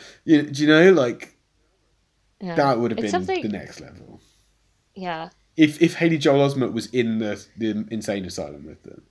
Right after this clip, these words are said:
Speaker 2: And that could be fun. Yeah, there's something about how they're all set in Philadelphia, all his films, 'cause, uh,
Speaker 1: Yes, it's
Speaker 2: in
Speaker 1: great.
Speaker 2: Pennsylvania. That's Shyamalan's, where he grew up.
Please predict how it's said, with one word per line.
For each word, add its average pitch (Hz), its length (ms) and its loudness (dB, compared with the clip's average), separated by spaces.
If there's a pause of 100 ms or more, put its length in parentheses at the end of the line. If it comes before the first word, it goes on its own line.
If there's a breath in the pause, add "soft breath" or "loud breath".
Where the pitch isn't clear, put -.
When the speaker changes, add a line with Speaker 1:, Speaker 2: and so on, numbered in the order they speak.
(1500)
Speaker 2:
And 240 80 -10
that 294 100 -6
could 247 120 -6
be 202 80 -4
fun. 135 420 -14
Yeah, 170 340 -2
there's 226 140 -8
something 359 320 -4
about 330 300 -4 (100)
how 240 160 -2
they're 233 160 0
all 240 160 -2
set - 240 -4
in 196 80 -8
Philadelphia, 185 880 -4 (120)
all 180 120 -2
his 170 120 -2
films, 156 380 -6
'cause, 156 260 -6
uh, 143 480 -4 (600)
Speaker 1:
Yes, 185 440 4
it's - 80 -8
Speaker 2:
in 180 60 -4
Speaker 1:
great. 214 140 4
Speaker 2:
Pennsylvania. 165 580 -2
That's 175 200 -2
Shyamalan's, 156 640 -6
where 170 120 -4
he 160 40 -2
grew 160 160 -4
up. - 260 -4